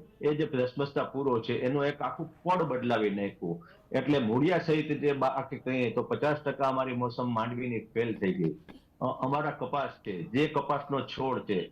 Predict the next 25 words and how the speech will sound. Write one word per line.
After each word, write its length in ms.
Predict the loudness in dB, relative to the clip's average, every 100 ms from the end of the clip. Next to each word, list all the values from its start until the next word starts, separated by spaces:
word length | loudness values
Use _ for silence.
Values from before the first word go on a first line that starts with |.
| -4
એનો 180 | 0 0
મૂળિયા 480 | 0 0 2 2 0
જો 160 | -2
હલી 300 | -4 -2 -2
જાય, 240 | -4 -4 -6
અત્યારે 380 | -8 -2 0 2
તમે 300 | 0 0 -2
ઘણી 280 | -2 -2
જગ્યાએ 340 | -2 0 0 0
છાપામાં 540 | -2 -2 0 0 0
અથવા 240 | -2 -4 -4
તો 160 | -6
સોશિયલ 380 | -6 -4 0 2
મીડિયામાં 420 | 2 2 0 0
જોતા 320 | -2 -2 -4
હશો 360 | -2 -4 -6 -8 -20 -20 _
કે 80 | -2
કપાસ 380 | 0 0 0 -2
છે 520 | 2 6 6 4 -6 -20 -2
એ 100 | -2
સુકેલી 480 | 0 0 2 2 2
અવસ્થામાં 640 | 0 -2 0 2 2 2
સાવ 140 | 0 -2
આવી 140 | -2
રીતના 360 | -2 -2 -2